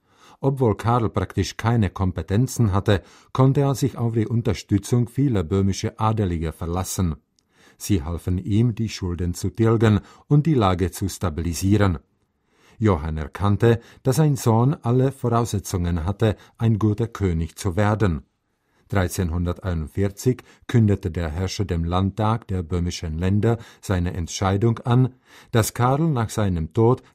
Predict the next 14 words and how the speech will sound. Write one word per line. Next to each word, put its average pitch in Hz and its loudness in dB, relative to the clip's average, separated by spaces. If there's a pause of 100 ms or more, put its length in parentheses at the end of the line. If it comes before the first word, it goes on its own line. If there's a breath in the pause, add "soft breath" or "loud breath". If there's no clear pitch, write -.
den 135 2
Thron 85 0
besteigen 87 -4
solle. 92 0 (1120 soft breath)
Der 120 4
Kronprinz 131 0
begann 104 0
aber 120 -2
schon 135 -2
vorher, 92 0
seine 90 -4
eigenen 92 -2
Ideen 90 -2
umzusetzen. 90 -4